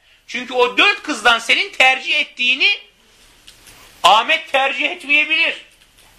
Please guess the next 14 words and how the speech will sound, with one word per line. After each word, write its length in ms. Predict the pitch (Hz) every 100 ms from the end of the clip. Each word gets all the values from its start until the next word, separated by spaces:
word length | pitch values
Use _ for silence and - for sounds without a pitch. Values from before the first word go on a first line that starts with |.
| _ - - -
Senin 300 | - 220 240
hiç 160 | 349 -
tercih 420 | - - - 330
etmediğini 500 | 294 233 208 170 160
tercih 360 | 156 135 127 123
edebilir. 640 | 113 104 - - - - - - - - - - - - - - - - -
Anlatabildim 500 | 135 135 170 208 359
mi 80 | 415
demek 260 | 381 269 -
istediğim? 320 | - 147 160
Bakın 200 | 185 175
tercih 440 | 156 160 - 208
budur 220 | 185 339
işte. 340 | 339 - -